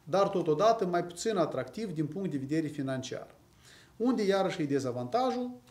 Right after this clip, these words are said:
Uh, unde e avantajul și unde e dezavantajul? Avantajul tehnic este că,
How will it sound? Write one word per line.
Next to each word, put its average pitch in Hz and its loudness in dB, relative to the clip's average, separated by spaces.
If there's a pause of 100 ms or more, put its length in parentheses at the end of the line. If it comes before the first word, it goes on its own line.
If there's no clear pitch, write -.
(160)
Uh, 175 0 (400)
unde 196 2
e 180 8
avantajul 180 4
și 214 -6
unde 175 -2
e - 2
dezavantajul? 135 -4
Avantajul 190 2
tehnic 170 -2
este 143 -4
că, 170 -2